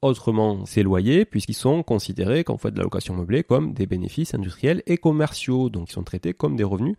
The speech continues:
commerciaux et non pas des revenus fonciers. Voilà, encore une fois, je fais bien la différence, mais on répète jamais assez les choses. Euh, donc grosso modo, quand vous faites cette déclaration, vous mettez absolument tout et vous déclarez, euh, vous déclarez, euh, à la fois vos revenus globaux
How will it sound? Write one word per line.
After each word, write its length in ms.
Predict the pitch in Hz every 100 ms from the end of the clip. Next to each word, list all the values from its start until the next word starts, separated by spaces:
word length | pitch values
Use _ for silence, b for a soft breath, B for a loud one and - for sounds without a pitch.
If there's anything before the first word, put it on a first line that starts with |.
| b
commerciaux 580 | - 131 139 - 123 120
et 40 | 95
non 120 | 92
pas 100 | 135
des 80 | 123
revenus 320 | 101 117 143
fonciers. 640 | - - 143 - 110 107
Voilà, 320 | 95 90 90
encore 220 | 101 98
une 80 | 92
fois, 160 | - 147
je 100 | 104
fais 140 | -
bien 120 | 98
la 60 | 120
différence, 400 | 95 - 123 -
mais 140 | 101 - B B B B B
on 80 | 95
répète 300 | 110 120 127
jamais 200 | 113 120
assez 240 | 120 -
les 80 | 117
choses. 260 | - - - b b b
Euh, 500 | 113 104 98 95 98
donc 160 | 98 117
grosso 220 | 139 156
modo, 240 | 165 147 135
quand 160 | 110
vous 100 | 107
faites 160 | - 110
cette 140 | 98
déclaration, 640 | 95 - 87 80 131 160 147
vous 180 | 95
mettez 320 | 104 87 123 139
absolument 460 | - 98 87 82
tout 320 | - 123 151 -
et 160 | 98
vous 160 | 101 95
déclarez, 540 | 87 92 82 98 123
euh, 160 | 120 92 92 90 -
vous 100 | -
déclarez, 480 | 92 90 82 104 123
euh, 180 | 95 92 92 87
à 80 | 90
la 80 | 85
fois 140 | 107
vos 120 | 95
revenus 260 | 92 90 90
globaux 480 | 90 87 95 131